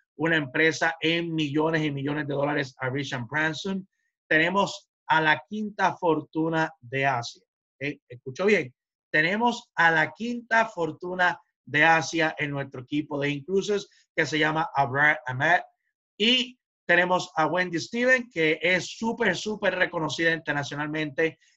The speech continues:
y trabajó con Mark Zuckerberg. ¿Ok? Ahora,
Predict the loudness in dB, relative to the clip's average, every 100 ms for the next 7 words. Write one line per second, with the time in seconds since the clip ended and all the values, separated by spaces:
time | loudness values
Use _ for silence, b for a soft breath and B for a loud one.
0 | 0 0 2 2 4 4 4 2 -2 -4
1 | 0 0 0 -6 -16 0 0 0 -8 -20
2 | _ _ _ -2 -2 _ _ _ _ _
3 | _ 4 6 6